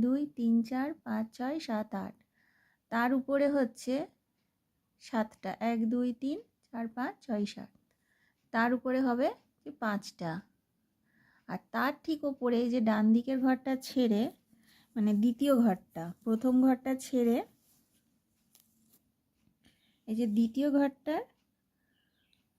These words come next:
এই যে দ্বিতীয় ঘরটার উপরে একটা ঘর হবে।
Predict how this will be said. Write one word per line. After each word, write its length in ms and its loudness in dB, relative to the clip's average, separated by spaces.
এই 100 -2
যে 120 0
দ্বিতীয় 420 0
ঘরটার 360 2
উপরে 260 -4
একটা 300 -8
ঘর 240 -2
হবে। 260 -4